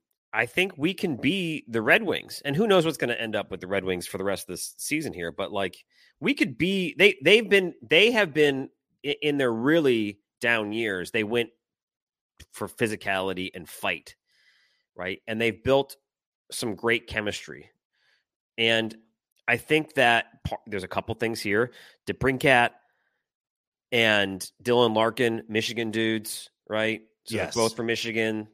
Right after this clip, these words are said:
Speaker 2: Yes.
Speaker 1: So, you know, they're, they're, you know, and so that kinda helps there. I think Steve Yzerman has, has, and just like he did in Tampa Bay, he's, he's, he's building pieces.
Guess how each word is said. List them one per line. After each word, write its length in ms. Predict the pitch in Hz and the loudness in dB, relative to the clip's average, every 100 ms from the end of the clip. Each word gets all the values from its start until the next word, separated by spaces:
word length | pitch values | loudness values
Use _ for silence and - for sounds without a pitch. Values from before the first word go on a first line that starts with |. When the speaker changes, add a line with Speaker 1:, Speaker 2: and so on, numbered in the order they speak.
| _ - | _ -12
Speaker 2:
Yes. 180 | 92 90 | -6 0
Speaker 1:
So, 380 | 110 107 104 110 | 2 2 -2 -4
you 100 | 104 | -4
know, 160 | 95 | -2
they're, 180 | 101 107 | -2 -2
they're, 360 | 107 104 101 98 - | 0 2 2 0 -6
you 100 | 98 | -8
know, 160 | 76 - _ - 73 - | -6 -8 _ -20 -16 -10
and 100 | 104 | -6
so 120 | 107 | 0
that 240 | 113 127 | 2 2
kinda 220 | 135 123 | 0 -2
helps 260 | 117 117 - | -2 -4 -4
there. 380 | 120 113 110 107 _ _ _ _ _ _ | -2 0 0 -4 _ _ _ _ _ _
I 100 | 120 | -10
think 260 | 117 151 160 | -2 -2 -2
Steve 240 | - 151 | -2 2
Yzerman 420 | 127 127 131 143 127 | 6 6 4 -2 -2
has, 280 | 113 98 - | -2 -4 -6
has, 280 | 110 101 - _ | -6 -6 -8 _
and 140 | 107 98 | -8 -6
just 180 | 110 | -6
like 100 | 123 | -4
he 80 | 135 | -6
did 340 | 117 147 - _ | -2 -2 -2 _
in 120 | 135 131 | -10 -6
Tampa 300 | 156 151 143 | -4 -4 0
Bay, 320 | 160 170 139 | 2 2 0
he's, 340 | - 123 113 - | -2 -2 -2 -10
he's, 200 | 117 110 - _ _ _ _ _ _ _ _ | -12 -12 -14 _ _ _ _ _ _ _ _
he's 140 | 110 98 | -10 -4
building 380 | 113 107 107 95 | 0 0 -2 -6
pieces. 600 | - 90 - 52 - | -8 -10 -10 -14 -14